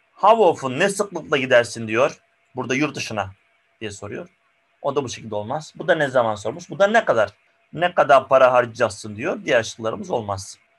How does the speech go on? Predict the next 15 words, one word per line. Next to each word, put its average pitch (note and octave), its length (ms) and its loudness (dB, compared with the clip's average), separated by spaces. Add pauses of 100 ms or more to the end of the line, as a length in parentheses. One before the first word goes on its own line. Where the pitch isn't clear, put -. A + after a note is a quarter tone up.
Bu C3 120 -8
yüzden B2 460 0
beş D3 260 -2
Denizli. A#2+ 340 -2 (360)
Devam F3+ 300 2
ediyoruz. A2+ 520 -4 (380)
Altıncı C3 420 0
sorumuzda. A2+ 540 -6 (340)
David E3+ 440 -2
ve D#3 140 -6
Kevin C#3+ 320 0
konuşuyor. A2 460 -6 (400)
David C3+ 320 -4
diyor C#3 160 -2
ki, G#2 180 -8